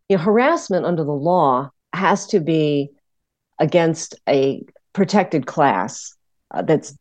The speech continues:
that's identified under Title seven of the nineteen sixty-four Civil Rights Act. And that has been augmented over the years, but it's still relatively narrow.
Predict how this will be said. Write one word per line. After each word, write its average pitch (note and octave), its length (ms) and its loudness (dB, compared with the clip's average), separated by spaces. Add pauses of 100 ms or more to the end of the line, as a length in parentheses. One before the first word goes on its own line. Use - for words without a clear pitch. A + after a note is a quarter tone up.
(120)
that's C#3 400 0
identified D3 600 2
under B2+ 220 0
Title C3 300 0
seven G2+ 540 -4 (100)
of B2 200 -4
the C#3 100 2
nineteen C3 320 -2
sixty-four B2+ 480 -6
Civil B2 300 -4
Rights G#2+ 300 -4
Act. - 300 -10 (380)
And E3+ 220 2
that F3+ 160 4
has F#3+ 140 2
been D#3 180 0
augmented C3+ 800 -2
over C#3+ 200 -4
the C#3 100 -6
years, C3 560 -4 (360)
but E3 120 2
it's E3 160 -2
still A#3 560 2
relatively D#3+ 720 0
narrow. C3 580 -4